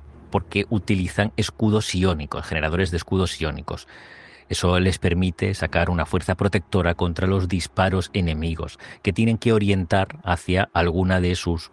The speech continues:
cuatro zonas de actuación, ¿no? Hacia adelante, atrás, los laterales, para protegerse de disparos que lleguen por ahí.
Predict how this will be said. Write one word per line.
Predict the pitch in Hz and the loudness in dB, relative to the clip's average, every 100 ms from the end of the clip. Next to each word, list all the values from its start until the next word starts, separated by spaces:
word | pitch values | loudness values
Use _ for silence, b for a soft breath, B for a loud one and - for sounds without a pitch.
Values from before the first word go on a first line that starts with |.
| - | -4
cuatro | 87 82 87 85 82 76 | 0 0 2 2 2 -2
zonas | - - 80 82 - - | 0 2 2 -2 -6 -8
de | - | -8
actuación, | - 82 - 95 | -2 -4 0 0
¿no? | 104 | 0
Hacia | 131 73 | -2 -4
adelante, | 71 80 82 78 | -2 -2 0 -4
atrás, | 76 90 92 | 0 2 2
los | 87 | 0
laterales, | 78 87 90 90 98 - B B B B | -2 0 2 2 0 -4 B B B B
para | 87 90 | 0 2
protegerse | 110 - 95 - 87 - 95 - | 0 0 0 0 -2 -2 -4 -4
de | 87 | -2
disparos | 87 87 - 82 | 0 0 0 -2
que | - | 0
lleguen | 78 73 69 | -4 -4 -8
por | - | -14
ahí. | - - | -16 -20